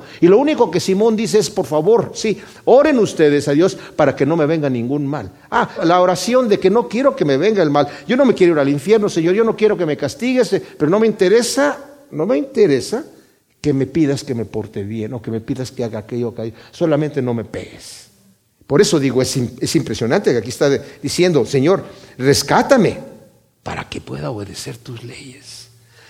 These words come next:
Sálvame de la situación en donde yo estoy porque mi intención es servirte.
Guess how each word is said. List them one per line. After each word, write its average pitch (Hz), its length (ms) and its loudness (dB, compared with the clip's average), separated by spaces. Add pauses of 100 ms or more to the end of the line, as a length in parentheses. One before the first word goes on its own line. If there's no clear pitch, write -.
(140)
Sálvame 220 600 2
de 165 100 2
la 151 80 0
situación 170 460 -4
en 175 120 0
donde 143 200 -6
yo 170 120 -4
estoy 196 320 -4
porque 123 360 -10
mi 117 160 -6
intención 117 640 -8
es 156 120 -8
servirte. 131 800 -14